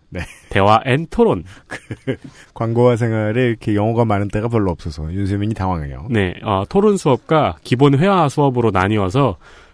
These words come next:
Speaker 2: 보다 다양하고 심화된 수업으로 바뀌었습니다. 토론 수업에서는 선생님과 일 대 일 토론을 진행한다기보다는 본인의 생각을 영어로 표현하셔야 하는 다양하고 재미있는 질문들이 주어지며
Speaker 1: 음.
Speaker 2: 선생님께서는 그 표현에 대한 더 나은 영어 표현을 알려주시거나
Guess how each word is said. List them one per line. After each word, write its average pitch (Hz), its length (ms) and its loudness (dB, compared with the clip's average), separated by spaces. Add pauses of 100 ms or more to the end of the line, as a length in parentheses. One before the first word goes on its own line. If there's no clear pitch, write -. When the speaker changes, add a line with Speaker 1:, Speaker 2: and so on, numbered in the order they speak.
Speaker 2:
보다 147 180 2
다양하고 165 640 2
심화된 165 480 0
수업으로 139 420 0
바뀌었습니다. 104 720 -2 (380)
토론 226 220 2
수업에서는 180 520 2
선생님과 180 480 2
일 220 160 0
대 208 180 2
일 170 160 4
토론을 160 360 0
진행한다기보다는 113 1120 0 (400)
본인의 180 360 4
생각을 170 360 2
영어로 110 300 2
표현하셔야 180 540 0
하는 135 200 2
다양하고 117 720 0
재미있는 139 540 2
질문들이 107 500 0
주어지며 104 720 -2
Speaker 1:
음. 90 120 -14 (400)
Speaker 2:
선생님께서는 196 720 0
그 104 220 0
표현에 180 380 0
대한 151 300 -2
더 101 200 -2
나은 117 360 2
영어 101 200 0
표현을 107 280 -4
알려주시거나 95 640 -2